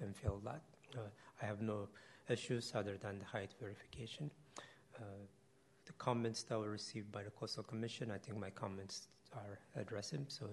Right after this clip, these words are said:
no need to add a condition. Uh, with that said, I,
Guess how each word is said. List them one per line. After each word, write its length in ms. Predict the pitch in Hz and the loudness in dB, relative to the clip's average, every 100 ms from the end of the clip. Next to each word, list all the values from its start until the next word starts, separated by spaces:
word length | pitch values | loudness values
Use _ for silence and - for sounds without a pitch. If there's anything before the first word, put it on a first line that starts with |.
| 107 | 0
no 80 | 104 | 0
need 180 | 104 - | 0 -4
to 100 | 107 | -6
add 120 | 104 | -6
a 60 | |
condition. 440 | - 107 110 - 131 - - - - - - - - - - - - - | -6 -6 -4 -2 -4 -6 -14 -14 -14 -16 -18 -18 -20 -20 -20 -20 -20 4
Uh, 200 | 135 120 | 8 8
with 260 | 120 120 - | 8 4 4
that 220 | 127 120 | 2 4
said, 240 | - 113 | 4 4
I, 400 | 120 113 110 110 | 4 2 4 2